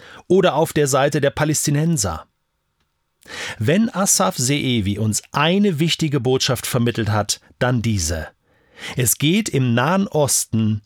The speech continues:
nur gemeinsam. Darin liegt unsere Hoffnung. Aber weil der Nahostkonflikt auch auf unseren deutschen Straßen, an unseren Stammtischen und in unseren Wohnzimmern stattfindet,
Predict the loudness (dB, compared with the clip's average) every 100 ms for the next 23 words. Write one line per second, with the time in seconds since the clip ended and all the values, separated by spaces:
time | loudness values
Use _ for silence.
0 | _ 0 4 6 6 4 2 0 -6 _
1 | _ 0 2 4 2 2 0 -2 -4 -8
2 | -10 -20 _ _ _ -2 0 2 0 -2
3 | -4 -6 -12 -8 -2 0 0 -2 0 0
4 | -2 -2 -4 -4 -8 -14 _ _ _ _
5 | _ -20 _ _ _ _ -12 -8 -2 0
6 | 2 2 2 2 0 0 0 -2 0 -2
7 | 0 -2 2 0 0 0 0 0 2 2
8 | 0 0 0 0 -2 -2 0 0 -2 -2
9 | 0 0 2 0 0 0 0 0 0 0
10 | 0 0 0 0 -2 0 0 0 0 0
11 | 2 2 2 2 0 0 0 -2 -2 0
12 | 0 2 0